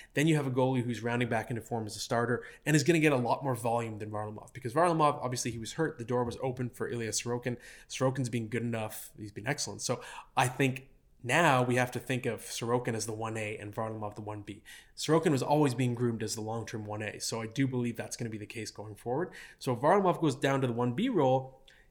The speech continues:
the volume's not gonna be as good as what you get from Carter Hart. So if you're in a standard league that counts saves or shutouts or wins,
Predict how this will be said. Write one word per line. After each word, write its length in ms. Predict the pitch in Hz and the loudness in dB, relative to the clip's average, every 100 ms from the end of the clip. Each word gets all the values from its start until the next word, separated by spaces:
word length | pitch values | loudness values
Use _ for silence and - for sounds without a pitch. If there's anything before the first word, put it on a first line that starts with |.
| _ | _
the 60 | 127 | 0
volume's 360 | 135 151 139 131 | 2 4 4 2
not 160 | 127 | 0
gonna 100 | 139 | 2
be 100 | 120 | 0
as 120 | 110 | 0
good 120 | - 117 | -2 -2
as 120 | 113 | -2
what 100 | - | -6
you 60 | |
get 180 | 110 117 | -6 -8
from 80 | 104 | -8
Carter 280 | - 110 104 | -6 -6 -6
Hart. 260 | 104 - | -8 -8
So 160 | - 120 - - | -6 -6 -8 -12
if 140 | 127 | 0
you're 80 | 214 | 6
in 80 | 190 | 6
a 40 | |
standard 420 | - 156 156 165 131 | 6 4 6 6 6
league 200 | 139 151 | 2 2
that 120 | - | -2
counts 300 | 127 123 - | -2 -4 -2
saves 320 | 127 113 120 | 0 0 -2
or 40 | 101 | -6
shutouts 400 | - 113 113 113 | -4 -4 -4 -6
or 60 | |
wins, 340 | 104 120 208 | -2 0 0